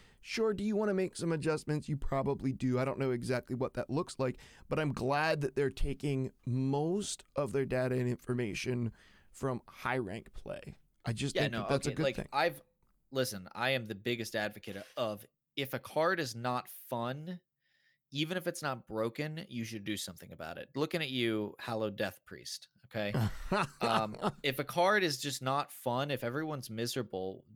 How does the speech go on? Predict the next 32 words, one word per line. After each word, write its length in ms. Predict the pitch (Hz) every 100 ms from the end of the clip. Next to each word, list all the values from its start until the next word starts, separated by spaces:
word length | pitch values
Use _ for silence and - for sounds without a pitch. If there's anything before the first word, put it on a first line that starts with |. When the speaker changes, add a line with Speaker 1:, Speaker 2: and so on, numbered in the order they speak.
| _
Speaker 2:
why 240 | 110 117 120
have 360 | 117 113 113
that? 240 | 85 78 - _ _ -
It 160 | 110 - -
benefits 480 | 123 123 113 - 107
no 180 | 92
one. 240 | 78 71 55 _ _ _ - - _
Um, 520 | - 107 104 98 98 - _ _ _ _ 127
because 320 | 123 139 123
if 140 | 123
it's, 180 | 147 -
if 200 | 139 131
you're 140 | 165 156
really 260 | 151 147
using 280 | 131 127 127
that 120 | 113
card 220 | - 117
to 60 | 117
serve 280 | - 120 117
as 160 | 110
a, 140 | 95 98 -
as 160 | 104
a 60 | 98
counter 560 | - - 123 123 143 131
to 140 | 113
a 40 | 95
specific 480 | - 101 117 110
playstyle, 540 | - 113 107 131 139 135 - -
just 220 | 190 -
print 180 | 202 190
another 260 | 151 131 127
card 460 | - 107 107 101